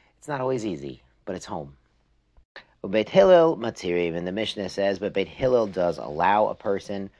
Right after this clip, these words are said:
to change his silver coins onto more valuable gold coins to take to Yerushalayim. He's not worried that people are gonna delay being Ole Regel to get change and get a gold coin. People are gonna go.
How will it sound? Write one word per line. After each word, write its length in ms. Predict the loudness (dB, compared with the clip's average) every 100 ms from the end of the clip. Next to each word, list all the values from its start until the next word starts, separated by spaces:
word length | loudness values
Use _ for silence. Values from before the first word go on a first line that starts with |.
| _ -18
to 240 | -10 -8
change 360 | -6 -6 -6 -8
his 200 | -10 -6
silver 340 | -2 -2 -2
coins 460 | -4 -4 -4 -6 -8
onto 680 | -8 -8 -8 -10 -8 -8 -8
more 300 | -4 -2 -2
valuable 480 | -2 -2 -4 -8
gold 320 | -8 -2 -2 -2
coins 400 | -4 -4 -6 -12
to 160 | -18
take 400 | -12 -6 -6 -6
to 100 | -12
Yerushalayim. 300 | -10 -8 -6
He's 160 | -6 -6
not 180 | -8 -2
worried 380 | 2 2 2
that 120 | -2 -8
people 220 | -8 -8
are 80 | -8
gonna 200 | -10 -14
delay 560 | -14 -8 -2 0 0
being 180 | -2 -8
Ole 220 | -8 -6
Regel 400 | -2 0 0 -4
to 100 | -6
get 220 | -14 -14
change 380 | -8 -6 -6 -8
and 80 | -10
get 100 | -12
a 40 |
gold 240 | -8 -8 -6
coin. 340 | -2 -2 -2 -8 _ _
People 240 | -12 -6
are 20 | -4
gonna 140 | -2
go. 300 | 2 2 2